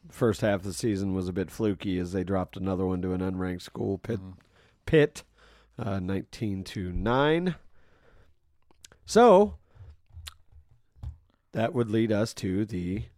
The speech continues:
Speaker 1: current college football playoff rankings, where we have Georgia number one, O-, Ohio State two, Michigan three,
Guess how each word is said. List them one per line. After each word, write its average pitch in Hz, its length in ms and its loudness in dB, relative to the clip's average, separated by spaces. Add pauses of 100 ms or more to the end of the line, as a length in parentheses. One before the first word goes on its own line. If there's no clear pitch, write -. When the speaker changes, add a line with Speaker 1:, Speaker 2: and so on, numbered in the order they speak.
(540)
Speaker 1:
current 202 500 2 (580)
college 92 320 -8
football 90 300 -8
playoff 95 320 -6
rankings, 196 480 -2 (720)
where 107 200 2
we 104 180 2
have 107 400 -2 (540)
Georgia 175 380 8
number 147 240 4
one, 131 340 6
O-, 165 260 0 (240)
Ohio 143 420 4
State 107 320 0
two, 151 480 2
Michigan 135 460 0
three, 117 320 2